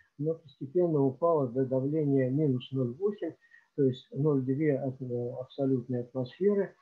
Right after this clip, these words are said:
Э, вот. Здесь я попытался, э, оживить, оживить немножко реактор, подбросил туда водорода,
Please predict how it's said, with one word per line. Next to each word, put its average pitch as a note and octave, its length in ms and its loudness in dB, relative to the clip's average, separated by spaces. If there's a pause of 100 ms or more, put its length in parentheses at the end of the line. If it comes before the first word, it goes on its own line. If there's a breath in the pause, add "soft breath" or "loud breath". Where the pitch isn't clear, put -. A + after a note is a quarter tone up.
(480 soft breath)
Э, C3+ 280 -2 (380)
вот. A#2+ 160 -10 (100)
Здесь F#3+ 320 0
я F3+ 140 2
попытался, C#3+ 800 -2 (280 soft breath)
э, C#3+ 60 -4 (120)
оживить, D#3+ 680 2
оживить D3 480 0
немножко F3+ 560 0
реактор, E3+ 560 0 (460)
подбросил D3 520 2
туда C#3 300 0
водорода, E3+ 680 2